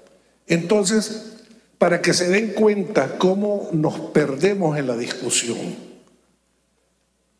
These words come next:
es más fácil hacer una política de odio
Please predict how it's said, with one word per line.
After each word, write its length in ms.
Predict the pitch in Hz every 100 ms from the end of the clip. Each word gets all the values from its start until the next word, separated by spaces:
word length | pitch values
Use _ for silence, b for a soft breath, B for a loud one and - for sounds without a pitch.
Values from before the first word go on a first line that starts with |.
| _ -
es 240 | 156 156
más 240 | 175 165
fácil 560 | 185 190 - 127 160 - - - - - _ _ _ _ _ _ _ _ _ _ _ _
hacer 340 | - - 160 170
una 260 | 180 175
política 560 | - 151 170 170 147 139
de 120 | 135
odio 440 | 156 175 135 107